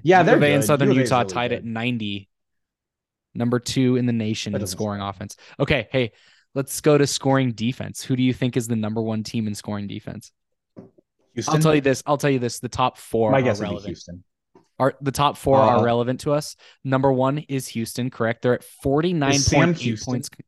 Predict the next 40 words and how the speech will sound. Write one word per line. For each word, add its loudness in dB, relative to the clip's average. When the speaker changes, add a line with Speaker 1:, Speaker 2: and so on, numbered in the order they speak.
Speaker 2:
per -2
game. -8
Speaker 1:
Is -8
Sam 2
Houston 0
on 2
this 0
list? -2
Speaker 2:
Yep. 0
They're 0
in 2
the -2
top -2
Speaker 1:
Yeah, 0
Speaker 2:
four. -2
Speaker 1:
that 4
doesn't -4
surprise -8
me -10
either. -10
Okay, -2
Speaker 2:
Sam 6
Speaker 1:
neither 10
Speaker 2:
Houston 10
Speaker 1:
of 8
those 2
Speaker 2:
is 0
number 4
Speaker 1:
surprise -2
me. 2
Speaker 2:
four. 0
Speaker 1:
Um, 4
Speaker 2:
Okay, 0
guess 2
who 4
number 4
Speaker 1:
is, 6
Speaker 2:
two 6
is? 2
Speaker 1:
okay, 2